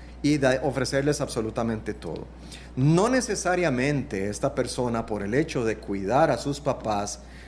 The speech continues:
recibe algún tipo de reconocimiento de la familia.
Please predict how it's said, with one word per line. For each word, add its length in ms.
recibe 460
algún 280
tipo 280
de 80
reconocimiento 800
de 80
la 80
familia. 520